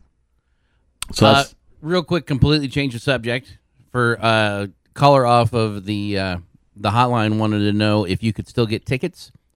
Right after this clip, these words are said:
Speaker 2: to the, uh, kickoff luncheon today.
Speaker 1: It's, I mean, my guess is they said sold out. So my,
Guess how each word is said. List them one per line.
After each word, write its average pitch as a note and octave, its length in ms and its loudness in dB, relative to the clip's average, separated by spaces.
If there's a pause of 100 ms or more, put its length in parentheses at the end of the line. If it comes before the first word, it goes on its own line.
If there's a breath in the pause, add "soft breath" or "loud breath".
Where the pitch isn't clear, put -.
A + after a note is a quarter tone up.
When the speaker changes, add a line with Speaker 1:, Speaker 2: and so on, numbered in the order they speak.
(120)
Speaker 2:
to A#2 380 -4
the, G#2 440 -4
uh, F#2 200 -4 (120)
kickoff G#2+ 300 -6
luncheon F#2 280 -6
today. - 280 -16 (680)
Speaker 1:
It's, G#2 160 4 (220)
I - 20 4
mean, G2 180 6
my A2+ 260 4 (220)
guess A#2+ 300 2
is G2 220 -6 (640 soft breath)
they A#2+ 140 4
said F3+ 240 0
sold C3+ 280 2
out. E2+ 300 0
So G2+ 160 -4
my, G#2+ 320 0